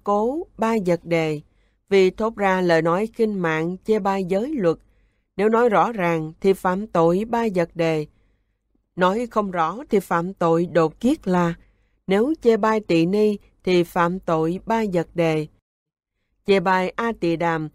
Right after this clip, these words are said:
phạm tội đột kiết la. Chê bai Khế Kinh, phạm tội đột kiết la. Trong luật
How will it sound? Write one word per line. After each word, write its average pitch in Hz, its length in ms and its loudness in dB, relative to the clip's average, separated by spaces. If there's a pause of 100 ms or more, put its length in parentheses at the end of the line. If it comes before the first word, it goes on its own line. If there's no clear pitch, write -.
(260)
phạm 185 260 -2
tội 165 420 0
đột 165 300 -2
kiết 277 280 -4
la. 175 280 -4 (580)
Chê 208 120 4
bai 185 280 2
Khế 220 300 -2 (100)
Kinh, 180 280 2 (280)
phạm 170 300 -2
tội 165 520 -2
đột 160 380 -2
kiết 233 300 -4
la. 175 280 -2 (1400)
Trong 247 200 0
luật 185 140 0